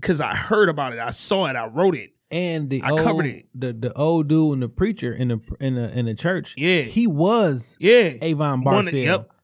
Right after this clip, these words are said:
Speaker 1: yep.
Speaker 2: Melvin, I can't think of
Speaker 1: Yeah.
Speaker 2: his, Big Melvin or
Speaker 1: Dog.
Speaker 2: something.
Speaker 1: Yeah.
Speaker 2: He was Avon.
Speaker 1: Fam, like, they were, these are cats that literally were in Baltimore seeing everything we saw happen on The Wire.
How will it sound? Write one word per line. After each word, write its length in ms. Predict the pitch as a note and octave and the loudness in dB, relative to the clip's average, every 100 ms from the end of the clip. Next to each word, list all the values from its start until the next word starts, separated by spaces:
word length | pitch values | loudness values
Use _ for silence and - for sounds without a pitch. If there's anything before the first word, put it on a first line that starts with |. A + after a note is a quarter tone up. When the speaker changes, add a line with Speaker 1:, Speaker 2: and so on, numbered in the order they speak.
| - | -2
Speaker 1:
yep. 120 | C#3 | 2
Speaker 2:
Melvin, 380 | F3 F3+ E3+ F3 | 4 2 0 -2
I 80 | E3+ | -2
can't 240 | F#3+ F3+ | -2 -2
think 180 | F3 E3+ | -2 0
of 60 | D#3+ | 4
Speaker 1:
Yeah. 120 | G3 | 6
Speaker 2:
his, 240 | E3 A#2+ - A2 | 4 -2 -12 0
Big 200 | F3 E3 | 0 2
Melvin 380 | F3 F3+ E3+ C#3 | 2 2 0 2
or 40 | |
Speaker 1:
Dog. 260 | D#3+ F3+ D#3 | 6 6 4
Speaker 2:
something. 160 | D#3 _ _ | -4 _ _
Speaker 1:
Yeah. 380 | E3 C#4+ D4 D3 - | -4 0 2 0 -6
Speaker 2:
He 160 | - A3+ | -4 -2
was 380 | D3 F#3 G3 - | 2 4 4 2
Avon. 300 | C#3 A#2 A2+ | -2 -2 -4
Speaker 1:
Fam, 400 | - A#3 E3+ C#3+ | 2 2 2 0
like, 340 | D#3 D3+ C#3+ C3 | 0 0 -4 -2
they 200 | E3 G#3+ | 0 2
were, 500 | G#3+ G#3 F#3 D#3+ - _ _ _ _ _ | 2 2 2 -2 -6 _ _ _ _ _
these 340 | - D#3 A#3+ G3 | -2 2 4 4
are 140 | F3+ | 2
cats 380 | - F#3+ D3+ - | 2 -2 -2 -2
that 200 | D3+ C#3 | -2 -2
literally 520 | B2 E3+ F3 D#3+ D3+ | 0 2 2 0 -2
were 280 | B2+ C#3 D#3+ | -2 0 0
in 220 | C#3 D3 | 0 -4
Baltimore 520 | C#3+ D3 C3+ C#3+ C3+ B2+ | -2 -2 -2 -4 -2 -2
seeing 540 | - G3 F3+ D#3 C#3 | 0 2 0 -2 -4
everything 520 | - D#3 D3+ D#3 D3 C3+ | -4 0 0 0 -4 -4
we 100 | D3 | -4
saw 340 | - D3 C#3+ | 0 0 0
happen 320 | C3+ C3+ C3 | 0 -2 -4
on 80 | B2+ | -8
The 60 | A2+ | -4
Wire. 400 | C3 C#3 G2+ G2+ | -2 0 -2 -8